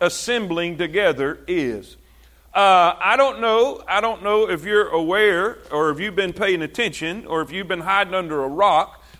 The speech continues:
uh, but we're so close to the return of Christ, it's scary.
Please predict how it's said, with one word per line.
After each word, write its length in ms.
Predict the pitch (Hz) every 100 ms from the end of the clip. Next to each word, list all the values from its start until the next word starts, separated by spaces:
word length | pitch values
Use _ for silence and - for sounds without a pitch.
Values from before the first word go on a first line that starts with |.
| -
uh, 360 | 202 180 160 165
but 160 | 196 185
we're 180 | 240
so 300 | 254 240 254
close 440 | 254 262 240 180 -
to 60 | 196
the 80 |
return 400 | 180 165 - 214
of 160 | 202 -
Christ, 600 | - 220 180 139 131 -
it's 120 | 143
scary. 680 | - - - 170 139 110 85